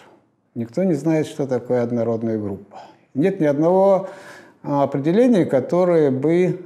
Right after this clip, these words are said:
а, универсальным образом покрывало бы все, все, а, варианты, опции и, а, разумные, а, построения этих групп или кластеров.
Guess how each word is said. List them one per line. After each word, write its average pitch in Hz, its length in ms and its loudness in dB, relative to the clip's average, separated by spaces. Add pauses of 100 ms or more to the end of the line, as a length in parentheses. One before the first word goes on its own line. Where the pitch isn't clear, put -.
а, 135 320 -2 (440)
универсальным 151 720 2
образом 170 320 0
покрывало 139 600 0
бы 131 100 -2
все, 135 380 -4 (640)
все, 127 560 -2 (160)
а, 120 520 -4 (200)
варианты, 143 760 0
опции 120 760 -4
и, 101 500 -10 (260)
а, 110 600 -8 (1300)
разумные, 131 1000 0 (440)
а, 120 600 -6
построения 123 760 0
этих 107 300 -8 (100)
групп 156 280 -2 (160)
или 127 160 0
кластеров. 175 640 0